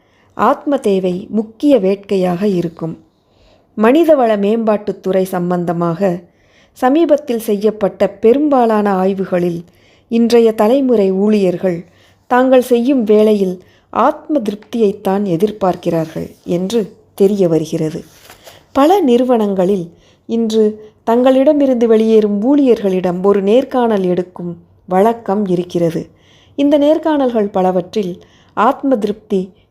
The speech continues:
தங்களுக்கு முழுமையாக கிடைக்கவில்லை என்ற காரணம் முக்கிய காரணமாக உள்ளது. பணமும் பதவியும் ஓரளவுதான், மன திருப்தி மிக அவசியம். எந்த நிறுவனத்தில் ஊழியர்கள் இப்படி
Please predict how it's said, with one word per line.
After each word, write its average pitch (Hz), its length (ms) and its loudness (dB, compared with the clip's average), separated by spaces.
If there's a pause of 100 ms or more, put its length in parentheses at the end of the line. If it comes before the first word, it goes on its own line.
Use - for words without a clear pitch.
தங்களுக்கு 208 520 2
முழுமையாக 247 680 2
கிடைக்கவில்லை 220 760 0
என்ற 180 280 -4
காரணம் 180 520 -2 (420)
முக்கிய 240 480 0
காரணமாக 185 760 -2
உள்ளது. 165 400 -4 (760)
பணமும் 220 460 0 (240)
பதவியும் 208 600 0 (120)
ஓரளவுதான், 208 800 2 (540)
மன 220 260 2
திருப்தி 220 540 -4
மிக 196 240 -4 (100)
அவசியம். 180 520 -2 (560)
எந்த 277 360 2
நிறுவனத்தில் 185 800 -2 (560)
ஊழியர்கள் 254 600 4
இப்படி 180 420 -4